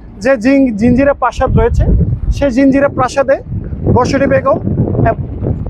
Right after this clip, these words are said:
গসড়ি বেগম এবং আমেনা বেগমকে বন্দী করা হয়। পরবর্তীতে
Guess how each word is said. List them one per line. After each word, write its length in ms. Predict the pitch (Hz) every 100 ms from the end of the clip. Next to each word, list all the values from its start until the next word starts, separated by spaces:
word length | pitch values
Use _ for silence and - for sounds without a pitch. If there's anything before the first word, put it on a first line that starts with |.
| -
গসড়ি 320 | 247 247 302
বেগম 280 | 330 359 359
এবং 200 | 285 269
আমেনা 300 | 240 220 247
বেগমকে 420 | 240 240 247 254 359 -
বন্দী 260 | 262 240
করা 180 | 233 214
হয়। 180 | 160 147 - - - - - - - - - - - - - - - - -
পরবর্তীতে 540 | 277 302 302 302 320